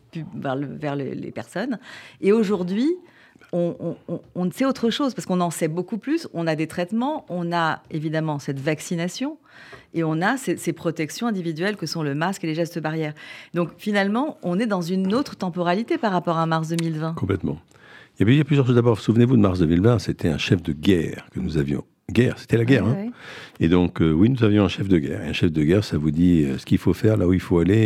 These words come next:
Speaker 2: et c'était, c'est, c'est une, c'est militaire,
Speaker 1: Mhm.
Speaker 2: on commande. Donc effectivement, on est heureusement d'ailleurs sorti de cette, euh, de cette vision-là.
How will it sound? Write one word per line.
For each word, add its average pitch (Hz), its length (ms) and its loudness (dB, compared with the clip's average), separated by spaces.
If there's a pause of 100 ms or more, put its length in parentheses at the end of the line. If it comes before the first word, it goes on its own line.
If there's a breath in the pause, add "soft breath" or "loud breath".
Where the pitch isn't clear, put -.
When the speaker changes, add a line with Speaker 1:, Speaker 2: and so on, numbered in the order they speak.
Speaker 2:
et 82 160 0
c'était, - 580 -8
c'est, - 220 -20
c'est - 120 -8
une, 104 180 -6 (160)
c'est - 100 -14
militaire, 92 480 2
Speaker 1:
Mhm. 82 120 -10
Speaker 2:
on 120 80 6
commande. 85 260 -2 (720 loud breath)
Donc - 100 -2
effectivement, 98 420 2
on 78 100 2
est 73 240 -6
heureusement 90 440 -2
d'ailleurs 71 220 -8
sorti - 320 -12
de - 120 -14
cette, - 380 -16
euh, 73 260 -18
de - 80 -20
cette - 360 -14
vision-là. 76 460 -10